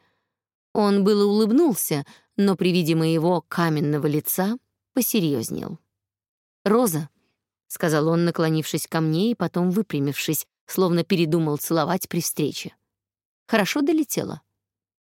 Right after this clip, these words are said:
«Здравствуй». На нем даже галстука не было, и я была вне себя. «Я так рад, что ты здесь». «Мы сразу пойдем навстречу?» намеренно спросила я.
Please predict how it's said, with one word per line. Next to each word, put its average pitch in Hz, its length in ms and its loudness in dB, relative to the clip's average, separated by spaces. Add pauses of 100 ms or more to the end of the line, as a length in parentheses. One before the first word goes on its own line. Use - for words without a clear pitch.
(140)
«Здравствуй». 208 600 -2 (720)
На 190 160 2
нем 170 220 2
даже 170 240 0
галстука 170 540 -4
не 135 160 -2
было, 139 260 -4 (380)
и 202 60 0
я 185 180 4
была 170 240 2
вне 165 280 0
себя. - 380 -4 (760)
«Я 220 140 4
так - 200 -2
рад, 170 240 0
что - 200 -4
ты 175 140 0
здесь». 165 460 -2 (640)
«Мы 254 120 4
сразу 320 400 0
пойдем 180 400 0
навстречу?» 175 600 -2 (460)
намеренно 170 520 2
спросила 165 460 -4
я. 156 260 -2